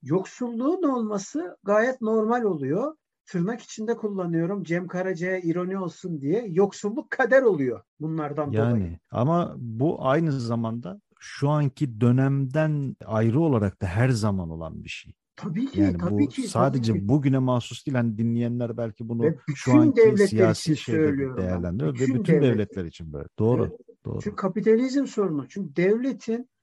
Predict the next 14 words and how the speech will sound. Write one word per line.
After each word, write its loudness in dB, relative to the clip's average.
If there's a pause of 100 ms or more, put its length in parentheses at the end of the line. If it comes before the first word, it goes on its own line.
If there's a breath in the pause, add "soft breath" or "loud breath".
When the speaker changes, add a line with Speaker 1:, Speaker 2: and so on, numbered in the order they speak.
(100)
Speaker 1:
sınıfsal -4
konumu -4
şöyledir. -4
Hep -4
böyledir. -4 (260)
Hayatın -4
kendisi, -8 (140)
insanlık -4
hayatının 0
kendisi. -8
Hayvanlarla -2
alakası -6
yok -10
konunun. -10